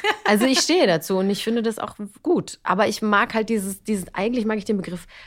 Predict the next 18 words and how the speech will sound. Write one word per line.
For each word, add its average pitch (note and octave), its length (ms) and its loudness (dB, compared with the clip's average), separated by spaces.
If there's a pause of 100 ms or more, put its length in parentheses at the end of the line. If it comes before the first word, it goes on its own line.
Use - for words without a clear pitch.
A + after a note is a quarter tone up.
Anti-Aging A#3 840 -2
nicht, A#3+ 240 0
weil F3 160 -2
ich E3+ 100 -8
finde F#3+ 180 -2
es - 0 -
eigentlich E3+ 360 -4
toll, E3+ 240 -2
dass C4+ 180 -2
wir A#3 100 0
Eltern B3 460 -2
werden A#3 400 -2
und - 320 -4
älter, D3 300 -4 (180)
älter E3+ 460 -2
werden. E3+ 400 -6 (480)
Und, E3 480 0
ähm, D#3+ 640 -2